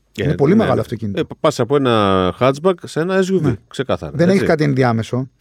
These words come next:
Speaker 2: Και δεν ξέρουμε τι θα βγάλουν τώρα, γιατί είδα ότι θα ανανεώσουν την γκάμα τους. Το I D τρία θα βγάλει ένα facelift, ας πούμε.
Speaker 1: Ναι, ναι, ναι.
Speaker 2: Να δούμε τι θα φτιάξουν εκεί.
Speaker 1: Επίσης, μιας και αναφερθούμαστε τώρα εδώ και ώρα στα S U V, να πούμε και μια μεγάλη αλήθεια.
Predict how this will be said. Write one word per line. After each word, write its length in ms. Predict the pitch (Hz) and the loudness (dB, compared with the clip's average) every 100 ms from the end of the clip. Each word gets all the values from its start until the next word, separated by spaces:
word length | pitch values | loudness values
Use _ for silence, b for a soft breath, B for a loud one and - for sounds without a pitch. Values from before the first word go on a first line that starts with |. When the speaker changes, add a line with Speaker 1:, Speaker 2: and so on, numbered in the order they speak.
| B B B - | B B B -2
Speaker 2:
Και 120 | 190 | 0
δεν 100 | 226 | 2
ξέρουμε 240 | 214 233 | 2 2
τι 80 | 220 | 2
θα 140 | 220 | 0
βγάλουν 260 | 190 214 208 | 2 2 2
τώρα, 140 | 196 | 2
γιατί 160 | 190 175 | 0 2
είδα 120 | 185 | 0
ότι 140 | 180 175 | 0 -2
θα 120 | - | -2
ανανεώσουν 540 | 151 147 156 160 123 | -2 0 0 0 -4
την 100 | 110 | -4
γκάμα 240 | 107 117 110 | -2 -2 -2
τους. 280 | 104 - - | -8 -16 -14
Το 300 | 123 123 123 | -10 -8 -4
I 40 | |
D 140 | 131 120 | -4 -2
τρία 120 | 135 | -2
θα 80 | 123 | 0
βγάλει 180 | 123 127 | 0 0
ένα 100 | 120 | 0
facelift, 320 | 131 - 110 | -2 -2 -8
ας 120 | - - | -12 -8
πούμε. 240 | 120 147 | -6 -4
Speaker 1:
Ναι, 200 | 101 95 | 0 0
ναι, 140 | 87 82 | 0 -4
ναι. 100 | 82 | -4
Speaker 2:
Να 100 | 120 | -2
δούμε 140 | 127 | -2
τι 60 | 123 | -2
θα 80 | |
φτιάξουν 340 | 117 123 - 104 | -2 -4 -4 -10
εκεί. 100 | - B B B B | -10 B B B B
Speaker 1:
Επίσης, 500 | - 92 127 131 123 - | -8 0 0 2 -2 -2
μιας 260 | 98 113 | 0 0
και 80 | - | 2
αναφερθούμαστε 600 | 110 101 92 107 107 - | 0 0 0 2 0 -2
τώρα 220 | 95 101 98 92 87 85 82 82 82 | -4 0 2 2 0 -2 -4 -4 -4
εδώ 140 | 82 92 | -4 -2
και 140 | 95 | 2
ώρα 120 | 101 | 2
στα 240 | 98 92 95 | 2 0 0
S 100 | 95 | -2
U 100 | 73 | -4
V, 140 | 78 85 117 _ - | -4 -6 -10 _ -10
να 160 | 90 | -8
πούμε 180 | 87 135 | -2 -2
και 120 | - | 0
μια 180 | 110 127 | 0 2
μεγάλη 300 | 127 123 135 | 2 2 4
αλήθεια. 500 | 123 123 123 - 71 | 4 4 2 -4 -10